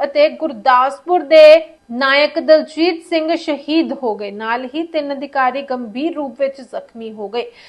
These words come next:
ਲੈਫਟੀਨੈਂਟ ਕਰਨਲ ਭਾਨੂ ਪ੍ਰਤਾਪ ਮਨਕੋਟੀਆ, ਜੋ ਕਿ ਪਠਾਨਕੋਟ ਦੇ ਰਹਿਣ ਵਾਲੇ ਸਨ, ਉਹਨਾਂ ਦੀ ਦੇਹ ਪਠਾਨਕੋਟ ਸਥਿਤ ਉਹਨਾਂ ਦੀ ਰਿਹਾਇਸ਼ ਤੇ ਪਹੁੰਚਾ ਦਿੱਤੀ, ਜਿੱਥੇ ਮੌਜੂਦ ਹਰ ਕਿਸੇ ਦੀਆਂ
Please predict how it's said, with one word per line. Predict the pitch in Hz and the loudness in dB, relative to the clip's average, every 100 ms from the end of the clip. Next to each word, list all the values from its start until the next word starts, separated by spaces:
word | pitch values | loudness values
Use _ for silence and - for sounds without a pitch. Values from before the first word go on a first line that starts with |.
| _ - | _ -2
ਲੈਫਟੀਨੈਂਟ | 302 320 339 392 | 2 2 0 -2
ਕਰਨਲ | 370 359 359 | 2 2 0
ਭਾਨੂ | 381 359 339 339 | 0 0 -2 -4
ਪ੍ਰਤਾਪ | 370 349 330 330 330 | 0 4 6 6 2
ਮਨਕੋਟੀਆ, | 330 320 311 302 311 311 311 | -6 -6 0 0 2 0 0
ਜੋ | 311 311 | 0 -4
ਕਿ | 320 | -4
ਪਠਾਨਕੋਟ | 320 311 294 285 302 294 | -8 -8 -8 -6 -4 -4
ਦੇ | 302 | -4
ਰਹਿਣ | 285 277 | -6 -6
ਵਾਲੇ | 277 285 | -6 -6
ਸਨ, | 285 311 | -6 -8
ਉਹਨਾਂ | 294 285 | -8 -8
ਦੀ | 277 285 | -8 -12
ਦੇਹ | 247 185 247 269 269 | -14 -8 -2 0 0
ਪਠਾਨਕੋਟ | 277 277 262 254 285 285 | -2 -10 -12 -10 -10 -10
ਸਥਿਤ | 277 262 | -8 -8
ਉਹਨਾਂ | 269 262 262 | -8 -8 -10
ਦੀ | 269 | -10
ਰਿਹਾਇਸ਼ | 262 240 226 233 240 | -10 -8 -6 -6 -6
ਤੇ | 277 | -8
ਪਹੁੰਚਾ | 277 262 254 - 254 233 | -8 -12 -16 -12 -6 -4
ਦਿੱਤੀ, | 226 240 - 247 | -4 -10 -14 -18
ਜਿੱਥੇ | 262 269 262 254 | -18 -16 -8 -8
ਮੌਜੂਦ | 254 247 208 262 302 247 302 320 - - _ 330 | -8 -12 -14 -8 -2 2 4 2 -2 -20 _ 2
ਹਰ | 349 | 2
ਕਿਸੇ | 349 349 339 359 | 2 -4 -4 -4
ਦੀਆਂ | 320 339 330 330 | -6 -4 -2 -2